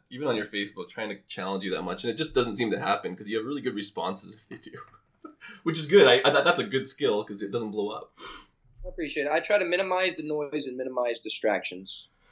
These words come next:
Speaker 2: And I could go in and about stand, but those are two of my philosophies. Minimize noise, minimize distractions. And you can do a better job of communicating, um, when you do that. One way is just to be, if it's subjective, be very clear that it's subjective,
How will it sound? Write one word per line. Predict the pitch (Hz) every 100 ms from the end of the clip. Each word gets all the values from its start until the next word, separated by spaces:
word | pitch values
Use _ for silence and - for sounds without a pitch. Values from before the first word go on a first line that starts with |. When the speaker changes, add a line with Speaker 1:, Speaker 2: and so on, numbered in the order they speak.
| -
Speaker 2:
And | 117
I | 123
could | 123 107
go | 117
in | 117
and | 113 110 104
about | - 107 104 -
stand, | 117 113
but | 101
those | 123 120
are |
two | 117 131 117
of |
my | 110 107 101
philosophies. | 104 98 92 - 90 92
Minimize | 107 131 135 127 113
noise, | 113 110 107
minimize | 104 104 101 98 -
distractions. | - - 101 92 104
And | 117 151
you | 196
can | 202
do | 196
a | 151
better | 156 156
job | 143 139 123
of | -
communicating, | 113 117 120 110 101 95 98 _ _ _ _ _ _ _ _ _
um, | 110 110 107 101 98 _
when | 117 117
you | 113 104
do | 110
that. | 120 143 117
One | 127 127
way | 123
is | 120 -
just | 123 -
to |
be, | 110 120
if | 113 127
it's | 120
subjective, | 120 107 110 110 147 -
be | 117 110
very | 113 117
clear | - 113 113 120
that | 110
it's | 113 - - - _ _ _ _
subjective, | - - 120 113 110 117